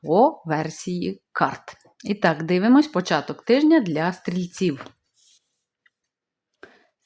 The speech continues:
Середина тижня і завершення тижня.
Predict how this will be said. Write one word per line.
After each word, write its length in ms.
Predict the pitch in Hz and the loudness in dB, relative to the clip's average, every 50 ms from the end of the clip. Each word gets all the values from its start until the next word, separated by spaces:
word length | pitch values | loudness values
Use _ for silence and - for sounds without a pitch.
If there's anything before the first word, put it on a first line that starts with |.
| _ - | _ -6
Середина 600 | - 233 247 247 185 147 170 156 151 160 185 220 | -4 0 0 0 0 0 -2 -2 -2 -2 -2 -2
тижня 520 | 220 - 262 262 269 269 - 285 302 320 339 - - _ _ _ _ _ _ _ _ _ _ _ _ _ _ _ _ _ _ _ _ _ _ _ _ _ _ _ _ _ _ _ _ _ _ _ _ _ _ _ _ _ _ _ _ _ _ - | -2 -2 -4 -4 -2 0 0 2 2 2 0 -2 -6 _ _ _ _ _ _ _ _ _ _ _ _ _ _ _ _ _ _ _ _ _ _ _ _ _ _ _ _ _ _ _ _ _ _ _ _ _ _ _ _ _ _ _ _ _ _ -6
і 180 | - 320 349 359 | -4 -2 -2 -2
завершення 1000 | 262 208 226 240 214 160 151 151 151 147 147 - - - - 165 170 170 170 170 - - | 0 2 2 0 0 -2 -4 -4 -4 -4 -2 -4 -4 -4 -6 -6 -10 -10 -10 -12 -14 -16
тижня. 480 | 180 - - 156 170 165 170 165 156 | -16 -14 -12 -12 -12 -10 -10 -12 -12